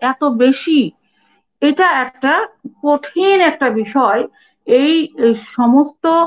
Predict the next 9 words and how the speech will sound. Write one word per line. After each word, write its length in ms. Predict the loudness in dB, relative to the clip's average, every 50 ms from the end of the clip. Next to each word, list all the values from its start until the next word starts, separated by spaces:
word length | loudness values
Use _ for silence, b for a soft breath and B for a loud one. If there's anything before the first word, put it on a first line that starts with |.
| -4 b b b b b b
আহ, 400 | -2 0 0 2 2 0 0 0
মানুষকে 560 | 0 0 2 2 0 0 -2 -2 -2 -2 0
কন্ট্রোল 520 | 0 0 -2 -2 -2 -2 -2 -2 -2 -2
করার 380 | -2 -2 -2 -2 -2 -2 -4 -2
জন্য 200 | 0 0 2 2
আইনি 460 | 2 2 0 0 0 2 4 4 4
ব্যবস্থা, 500 | 4 2 0 0 -2 -2 -2 _ -2 0
আইনের 360 | 0 0 -2 0 0 0 0 0 -2 -2
প্রয়োগ, 380 | -2 0 0 0 0 -2 -4